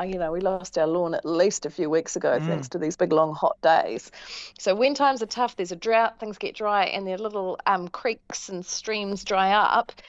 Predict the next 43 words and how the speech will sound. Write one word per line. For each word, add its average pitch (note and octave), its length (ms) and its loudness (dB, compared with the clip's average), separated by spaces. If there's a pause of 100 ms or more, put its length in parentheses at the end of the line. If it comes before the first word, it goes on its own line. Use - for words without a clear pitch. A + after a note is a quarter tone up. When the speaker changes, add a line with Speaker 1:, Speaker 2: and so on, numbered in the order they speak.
(140)
Speaker 1:
they A3+ 100 2
can C4+ 160 -4
actually A#3 480 -2 (100)
bury C4+ 360 6
themselves G3 800 0
in, G#3+ 400 -2 (180)
um, F3 380 2
mud B3 300 4
or - 220 -6
under A3 280 -4
logs F#3+ 560 -2
and F#3 320 -4
ju-, - 140 -4 (200)
tough - 300 -4
it F#3+ 80 2
out F#3 220 4 (340)
for, F3+ 360 -4 (120)
uh, E3 380 2
another F3 280 -2
time E3 400 -4
when, D#3+ 340 -8
when F3 160 -2
Speaker 2:
Just E3 160 -4
Speaker 1:
the E3 80 2
Speaker 2:
chill. C#3 180 6
Speaker 1:
water - 120 2
comes D#3 240 -2
back. E3 240 2
And G#3 180 2 (460)
they B3 100 6
can C4 240 -2
do C#4+ 280 -2
that D3 440 0
for G#3 260 -8
up - 280 0
to, F3+ 500 -4 (100)
um, E3+ 360 -2
a F#3 80 -4
few F3+ 260 -8
months. E3+ 720 -2 (400)
And G#3 240 -4
interestingly, G3+ 1120 -2
you A#3+ 220 -2